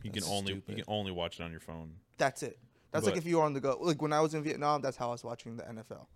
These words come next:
Speaker 2: Yeah.
Speaker 1: Yeah.
Speaker 2: Oh, yeah. <laughs> I remember that.
Speaker 3: And then I didn't bring my jersey, so Dak broke his thumb.
Speaker 1: <laughs> Yeah.
Speaker 2: Thank God.
Speaker 3: And then that's when Cooper Rush came in, your boy.
Speaker 2: I'm gonna steal your jersey next time I'm down there.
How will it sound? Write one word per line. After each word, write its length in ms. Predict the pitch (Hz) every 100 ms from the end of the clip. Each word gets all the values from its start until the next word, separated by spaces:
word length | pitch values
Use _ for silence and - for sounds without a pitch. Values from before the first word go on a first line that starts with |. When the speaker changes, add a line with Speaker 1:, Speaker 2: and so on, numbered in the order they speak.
| -
Speaker 2:
Yeah. 140 | 90 92
Speaker 1:
Yeah. 120 | 107 - - -
Speaker 2:
Oh, 340 | 110 113 107
yeah. 160 | 104 98 95
<laughs> 80 | -
I 40 |
remember 300 | 101 - - -
that. 80 | - - _
Speaker 3:
And 120 | 170 151
then 240 | 139 127 -
I 80 | 139
didn't 160 | 139
bring 120 | 131
my 100 | 123
jersey, 320 | 117 131 127 117
so 340 | 127 113 120 160 - - _ _
Dak 240 | 123 117 -
broke 160 | 123
his 100 | 131
thumb. 300 | - 147 120 120 - - _ _ _
Speaker 1:
<laughs> 60 | 113 - -
Yeah. 100 | 87 67 - - _ _ -
Speaker 2:
Thank 240 | 101 113
God. 380 | 95 95 - - - _ - - _ _ - 123 -
Speaker 3:
And 100 | 170
then 140 | 156
that's 180 | 151 160
when 180 | 165 143 - -
Cooper 300 | 190 180 170
Rush 240 | 170 170
came 300 | - 156 135
in, 200 | 135 143
your 140 | 147 170
boy. 520 | 190 196 165 156 151 -
Speaker 2:
I'm 140 | 113
gonna 140 | 110
steal 480 | 95 - - 98 107
your 120 | -
jersey 340 | - 98 98 104
next 160 | 95 -
time 120 | 92
I'm 140 | 92
down 220 | 92 92 92
there. 220 | 95